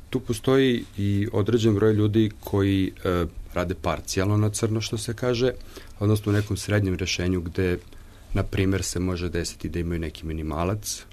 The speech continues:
koji legalno primaju, dok se može primati, e, takozvano u koverti razlika. E, može biti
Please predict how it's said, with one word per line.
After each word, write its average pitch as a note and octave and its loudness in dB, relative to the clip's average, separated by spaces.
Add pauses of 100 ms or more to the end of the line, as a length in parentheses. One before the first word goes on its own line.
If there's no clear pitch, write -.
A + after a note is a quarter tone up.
(100)
koji - -14
legalno G#2+ 0
primaju, G#2+ 4
dok F2+ -4
se - -4
može E2 -4
primati, D#2+ -4 (720)
e, - -4 (580)
takozvano E2 -2
u D2+ -2
koverti D#2+ -2
razlika. F#2+ 0 (760)
E, G2+ 4
može A#2 6
biti D3+ 4